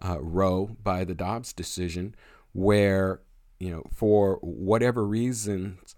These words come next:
uh, a woman, a woman wishes to terminate a pregnancy and, you know, cannot get that done in their state because of an imposed ban. Now,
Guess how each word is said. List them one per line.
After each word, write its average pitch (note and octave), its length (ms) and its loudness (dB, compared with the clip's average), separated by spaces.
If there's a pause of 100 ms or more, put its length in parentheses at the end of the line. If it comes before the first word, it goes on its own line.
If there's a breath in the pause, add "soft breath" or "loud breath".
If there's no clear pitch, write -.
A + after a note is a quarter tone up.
(320 soft breath)
uh, F2+ 280 -2
a F2 140 -4
woman, G#2+ 480 2
a F#2 120 -8
woman G#2+ 480 2 (300)
wishes G#2 500 -4
to G2 180 -8
terminate G2+ 480 -2
a F#2 40 -8
pregnancy A2 680 -4 (640 soft breath)
and, G2 640 -2 (240)
you F#2+ 100 -6
know, D#2+ 260 -10 (220)
cannot A2+ 440 0
get G#2+ 220 -2
that F#2 220 -4
done G2+ 360 -2
in G2+ 160 -2
their F#2 160 -4
state G2+ 460 -4 (280 loud breath)
because G#2 460 -2
of F2+ 160 -4
an F2+ 100 -4
imposed F2 560 -2 (140)
ban. A2 400 -2 (640 soft breath)
Now, G2 520 -2